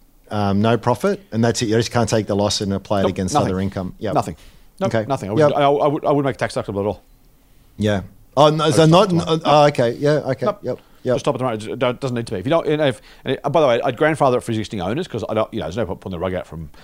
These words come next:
Speaker 2: people for the hell of it. That's just, that's just unreasonable and creates a market crash. I would just say tomorrow, you can't, you can't, you know, interest on, isn't, isn't deductible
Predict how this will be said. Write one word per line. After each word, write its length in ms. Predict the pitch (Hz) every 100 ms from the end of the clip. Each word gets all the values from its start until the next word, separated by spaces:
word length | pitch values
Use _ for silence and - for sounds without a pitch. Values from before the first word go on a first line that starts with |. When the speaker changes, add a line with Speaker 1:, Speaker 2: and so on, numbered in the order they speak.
| - -
Speaker 2:
people 180 | 143 -
for 100 | 85
the 60 |
hell 140 | 85 82
of 60 |
it. 60 | 82
That's 140 | 92
just, 180 | 73 -
that's 140 | 95
just 160 | 82 - _ -
unreasonable 500 | 95 87 90 90 87
and 140 | 80
creates 300 | - 98 80
a 60 | 85
market 300 | 85 87 -
crash. 320 | 95 76 - - - - 123
I 60 |
would 40 | 135
just 60 |
say 80 | 127
tomorrow, 440 | 117 127 139 123 143 - - _ _
you 100 | 110
can't, 300 | 101 127 120 - -
you 120 | 117
can't, 260 | - 117 - _
you 60 | 107
know, 100 | 98
interest 300 | - 123 123
on, 60 | 123
isn't, 380 | 110 120 127
isn't 280 | - 117 127
deductible 520 | 110 120 - 117 156